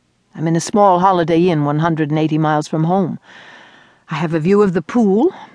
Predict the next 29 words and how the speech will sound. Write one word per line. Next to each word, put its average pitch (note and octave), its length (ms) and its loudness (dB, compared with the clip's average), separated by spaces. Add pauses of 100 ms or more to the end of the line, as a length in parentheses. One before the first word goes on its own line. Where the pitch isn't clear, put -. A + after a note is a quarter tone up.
(680)
Beside G3 380 0
me F#3+ 100 2
I F3 120 0
have F3 180 -2
a E3+ 60 -2
turquoise F3 560 -2
journal, C#3+ 440 -4 (380)
tooled G3+ 340 0
leather, D3 380 -4 (440)
held F#3+ 420 -2
closed F3+ 340 0
by D3+ 140 -2
a D3 80 -4
thin F3 380 0
black D#3 340 -2
strap - 500 -4 (260)
wrapped C#3+ 280 -4
around D3+ 300 0
a D3 40 -4
silver D#3 340 -4
button. C#3 400 -6 (1600)
I G#3 100 2
bought C4 240 2
it F3+ 100 -2
the D#3+ 100 -6
day E3+ 140 0
before D#3+ 260 -2
I D#3 100 0
left. E3+ 440 -2